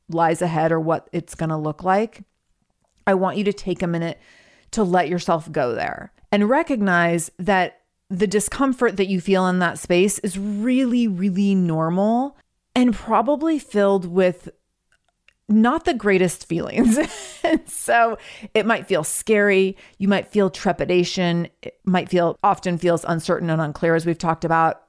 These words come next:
potentially a bit uncomfortable, maybe really uncomfortable. There also might be this, like, fickle excitement. And when I say fickle excitement, I mean where you're like, "I wanna be excited, like, maybe something great is coming, but I'm not really sure. And what if it's not great?"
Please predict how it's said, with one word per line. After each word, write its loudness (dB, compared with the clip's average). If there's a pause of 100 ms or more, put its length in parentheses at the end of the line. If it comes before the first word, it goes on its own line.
potentially -2
a -4
bit 0
uncomfortable, 0 (160)
maybe 0
really 0
uncomfortable. 2 (400)
There 2
also -2
might 0
be 2
this, 0
like, -4
fickle -2
excitement. -2 (340)
And 2
when 2
I 4
say 2
fickle 0
excitement, -2
I -2
mean 2
where 2
you're 0
like, 0 (140)
"I -2
wanna 0
be -2
excited, 2
like, -4 (140)
maybe 2
something 0
great 2
is -2
coming, 2
but 0
I'm 4
not 2
really 2
sure. 0
And 2
what 2
if -4
it's -4
not 0
great?" -6